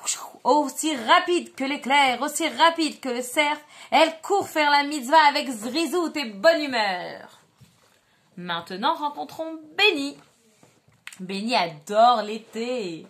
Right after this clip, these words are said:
Il boit des bons coca bien frais. Il a huit semaines de vacances. Il n'a pas de devoirs à faire. Et il peut se reposer.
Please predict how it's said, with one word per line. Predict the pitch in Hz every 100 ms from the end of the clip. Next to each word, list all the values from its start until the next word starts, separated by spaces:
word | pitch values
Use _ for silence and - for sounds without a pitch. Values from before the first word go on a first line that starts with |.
| _ _ _ - 254
Il | 247 285 220
boit | 240 285 277 262 240 233 - -
des | 180 196 240
bons | 196 165 156 240 262 247
coca | 240 - 240 240 220
bien | 185 196 247
frais. | - 285 294 320 320 - - _ _ _
Il | 269 277
a | 247
huit | 233 277
semaines | - 254 214 202
de | 185
vacances. | 185 254 254 330 320 330 -
Il | 311
n'a | 269 247
pas | - 240
de | 196 196
devoirs | 160 190 170 170 175
à | 226
faire. | 254 339 311 311 311 302 _ _ _ _ _ _
Et | 277
il | 285 247 196
peut | 269 294
se | -
reposer. | 196 165 226 269 - 190 185 - -